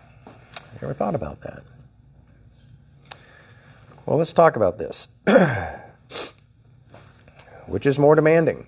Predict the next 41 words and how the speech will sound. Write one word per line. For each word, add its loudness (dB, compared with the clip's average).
the -12
law 2
of 0
Moses 2
or -2
the 0
law 6
of 0
liberty? -2
What 0
is 0
the -4
law 2
of -4
liberty? -6
How 2
does -2
it -10
compare -2
to 2
the 0
law 2
of -6
Moses? -10
The -8
law 4
of 2
liberty. -6
Liberty, 2
what -6
is -6
liberty? -8
Wasn't -12
it, -12
was -4
it -2
Patrick 2
Henry 2
that 2
wanted 2
liberty 0